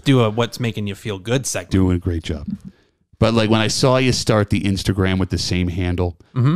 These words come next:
Speaker 2: and, like, the, the bio was fifty-one percent of Let's Go Duffalo podcast.
Speaker 1: Well.
Speaker 2: Um, just, like,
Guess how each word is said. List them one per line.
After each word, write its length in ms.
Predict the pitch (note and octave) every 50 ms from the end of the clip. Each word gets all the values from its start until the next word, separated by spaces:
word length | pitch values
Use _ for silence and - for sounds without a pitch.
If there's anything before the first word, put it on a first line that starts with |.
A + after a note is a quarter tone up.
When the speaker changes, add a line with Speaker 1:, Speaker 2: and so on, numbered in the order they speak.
| F#3 -
Speaker 2:
and, 260 | - F2+ F#2 F2+ F2+
like, 180 | F2 E2+ E2+ E2+
the, 140 | - F2 F2
the 140 | - F#2+ F2
bio 360 | F2 - F#2 F#2 F#2+ F#2 F2+
was 360 | F#2 F2+ E2+ F2 E2+ - - - -
fifty-one 680 | - - G2+ F#2+ - - F#2+ F#2+ F2+ F#2 F2+ F2+ F2+
percent 500 | E2 G2 F#2 - - - F2+ F2+ F2+ - -
of 200 | - F2+ F2 F#2
Let's 280 | F2+ F#2 F2 E2+ - -
Go 200 | - F#2 F2+ F2+
Duffalo 520 | F2 - - E2+ E2 - F2+ E2 E2 E2+ E2+
podcast. 800 | - F#2+ E2 E2+ G2+ G2+ F#2+ F2 E2+ F2+ F#2 - - D4+ D#4+
Speaker 1:
Well. 120 | - F#2+ E2+
Speaker 2:
Um, 160 | D#2+ D#2+ E2+
just, 200 | F2 G2 G2 F#2+
like, 180 | G2+ G2+ G2+ -